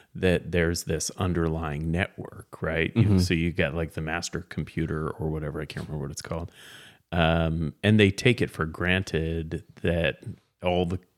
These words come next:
Speaker 1: computers and programs are able to kinda, like, talk to each other, right? Uh, whereas in nineteen eighty-two, that was actually really kind of a, Al Gore hadn't invented the internet yet.
Speaker 2: Yeah, that was
Speaker 1: Or
Speaker 2: revolutionary.
Speaker 1: he was just working on it at that
Speaker 2: Yeah.
Speaker 1: time or whatever.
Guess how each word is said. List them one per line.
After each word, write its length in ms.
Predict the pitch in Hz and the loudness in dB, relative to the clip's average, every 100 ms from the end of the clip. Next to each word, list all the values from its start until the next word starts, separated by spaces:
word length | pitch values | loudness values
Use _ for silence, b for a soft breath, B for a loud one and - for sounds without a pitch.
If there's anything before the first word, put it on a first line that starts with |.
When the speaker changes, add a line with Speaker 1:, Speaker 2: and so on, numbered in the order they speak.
| _ | _
Speaker 1:
computers 680 | - 104 85 - 87 85 82 | -6 -4 -2 0 2 2 0
and 120 | 78 | -4
programs 640 | - 87 87 87 78 73 - | -4 -2 0 -2 -4 -6 -4
are 120 | 82 | -2
able 180 | 82 82 | -2 -4
to 80 | - | -6
kinda, 260 | - 82 | -6 -4
like, 380 | 71 76 73 - b b b b b b b b _ | -4 -6 -8 -14 b b b b b b b b _
talk 260 | - 180 180 | -2 -2 0
to 180 | - 73 | -4 -4
each 200 | 80 - | -4 -6
other, 220 | 65 73 | -6 -6
right? 320 | 67 80 98 - - - | -6 -2 -4 -6 -6 0
Uh, 400 | 87 85 82 - 98 - - | 2 2 2 0 -4 -8 0
whereas 400 | 92 85 87 85 | 2 4 2 0
in 100 | 82 | -2
nineteen 360 | 90 87 - | -2 -2 -2
eighty-two, 360 | 80 73 - 120 | -4 -2 2 4
that 140 | 95 | 4
was 160 | 104 101 | 2 2
actually 380 | 95 - 82 87 | 2 2 0 2
really 320 | 90 90 80 | 2 2 0
kind 320 | - 80 80 | -2 -4 -4
of 100 | - | -4
a, 180 | - - - | -6 -2 4
Al 160 | 98 | 4
Gore 200 | 110 95 | 6 2
hadn't 240 | 90 101 87 | 2 2 2
invented 420 | 80 101 87 80 | 4 2 2 0
the 120 | 76 | 0
internet 380 | 82 82 71 - | 2 0 -2 -6
yet. 100 | - | -2
Speaker 2:
Yeah, 140 | 104 - - | -2 -2 0
that 100 | 101 | 2
was 100 | 95 | 6
Speaker 1:
Or 100 | 107 | 6
Speaker 2:
revolutionary. 720 | 98 90 95 - 101 - 98 | 6 4 2 -2 -6 -6 -6
Speaker 1:
he 120 | - 90 | -2 -2
was 100 | 90 | 0
just 220 | 92 - | -4 -2
working 380 | 78 85 - 73 | -2 -4 -8 -10
on 140 | 67 | -12
it 80 | - | -12
at 100 | 101 | -10
that 100 | - | -8
Speaker 2:
Yeah. 60 | 78 | -8
Speaker 1:
time 280 | - 92 98 | -6 -8 -8
or 60 | 107 | -14
whatever. 260 | - - | -14 -16